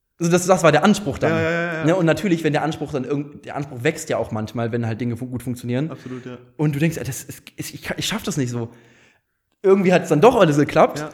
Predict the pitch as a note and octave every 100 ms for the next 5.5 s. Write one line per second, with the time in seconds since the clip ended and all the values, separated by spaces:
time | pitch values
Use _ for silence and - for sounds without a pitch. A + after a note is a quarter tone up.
0 | - _ D#3 D#3 D3+ F3+ F#3 F3+ G3+ -
1 | - - _ _ _ _ _ _ - E3
2 | C#3 D3 - - _ _ E3 E3+ - C#3+
3 | G3+ - - - - - F3+ - _ _
4 | - A3 - F3 G3 G3+ - G#3 F3+ F3+
5 | F3+ - G3+ E3+ -